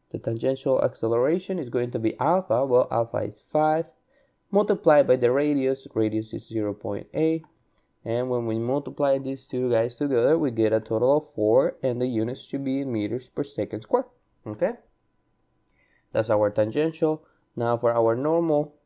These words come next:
we will have, uh, omega squared, so three point two five squared multiplied by r,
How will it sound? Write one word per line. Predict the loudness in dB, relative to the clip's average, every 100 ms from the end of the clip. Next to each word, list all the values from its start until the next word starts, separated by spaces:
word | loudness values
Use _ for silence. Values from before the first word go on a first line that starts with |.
| _ _
we | -2 0
will | 0 0
have, | 2 4 4 0 -8 _ _ _ _ _ _ _ _ -4
uh, | -2 0 0 -2 -6 _ _ _ -2
omega | 0 2 0
squared, | -2 0 4 4 2 -6
so | -18 -4 0 2 2 -2 -6
three | -4 -2 -2
point | -6 -8 -8 -8 -12
two | -10 -10 -10 _ -2
five | 0 0 -4 -8 _ _ _ _ _ _
squared | -20 -14 0 2 2 -2 -14 -20 _
multiplied | -4 -2 -2 2 4 4 4
by | 2 2
r, | 4 4 2